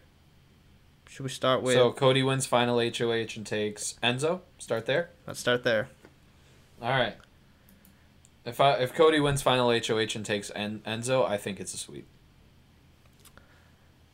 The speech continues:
Speaker 1: Yeah,
Speaker 2: I don't think
Speaker 1: I
Speaker 2: anybody gets Enzo's vote.
Speaker 1: <laughs> I, I have the same thing.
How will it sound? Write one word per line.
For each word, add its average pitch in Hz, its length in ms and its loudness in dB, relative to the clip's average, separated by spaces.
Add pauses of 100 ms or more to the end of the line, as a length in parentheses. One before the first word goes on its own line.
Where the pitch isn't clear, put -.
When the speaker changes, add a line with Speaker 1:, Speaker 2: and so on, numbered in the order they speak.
(520)
Speaker 1:
Yeah, 165 680 4
Speaker 2:
I - 20 2
don't 110 140 0
think 101 160 -4
Speaker 1:
I 107 160 4
Speaker 2:
anybody 104 240 2
gets 98 220 -2
Enzo's 92 320 -4
vote. 90 280 -6 (140)
Speaker 1:
<laughs> - 80 -20 (960)
I, - 80 -6 (100)
I 110 160 0
have 120 160 0
the 117 60 -6
same 113 280 -6
thing. 113 360 -4